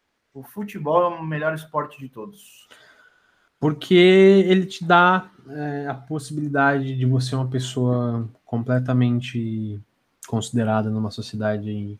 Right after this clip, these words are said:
Speaker 2: com, com Zé Ninguém, a se tornar, por exemplo, um Cristiano Ronaldo,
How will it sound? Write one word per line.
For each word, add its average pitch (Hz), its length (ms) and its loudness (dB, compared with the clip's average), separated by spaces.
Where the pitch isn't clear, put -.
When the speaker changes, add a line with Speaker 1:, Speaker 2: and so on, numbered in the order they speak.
Speaker 2:
com, 104 220 -12
com 107 180 -4
Zé 104 140 0
Ninguém, 107 560 0
a 117 100 -2
se - 60 -10
tornar, 120 280 4
por 127 120 0
exemplo, 120 340 2
um 123 80 6
Cristiano 127 380 2
Ronaldo, 107 580 4